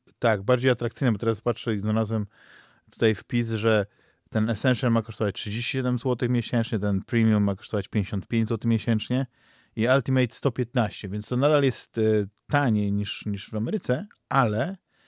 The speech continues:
ja widzę tutaj dwie rzeczy. Jedna to jest taka, że, kurczę, chciałbym poznać te listy tych gier, żeby mieć jakiś taki ogląd, e, co jednak się traci, kiedy jest, e, kiedy się nie ma tego Ultimate,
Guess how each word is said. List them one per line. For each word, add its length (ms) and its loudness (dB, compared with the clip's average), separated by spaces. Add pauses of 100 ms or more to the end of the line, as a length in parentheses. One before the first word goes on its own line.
(240)
ja 100 2
widzę 220 -2
tutaj 340 2 (1200)
dwie 240 4
rzeczy. 300 -2 (560)
Jedna 380 4
to 100 0
jest 120 -2
taka, 240 0
że, 120 -6
kurczę, 300 -6
chciałbym 360 2
poznać 400 2
te 140 0
listy 720 0
tych 200 -4
gier, 260 4
żeby 320 -2
mieć 320 0
jakiś 280 -6
taki 320 -4
ogląd, 480 2 (520)
e, 60 -4 (340)
co 160 2
jednak 280 2
się 120 -8
traci, 360 0
kiedy 200 -4
jest, 260 -6 (200)
e, 40 -4
kiedy 180 -8
się 120 -12
nie 80 0
ma 100 0
tego 260 -2
Ultimate, 640 -6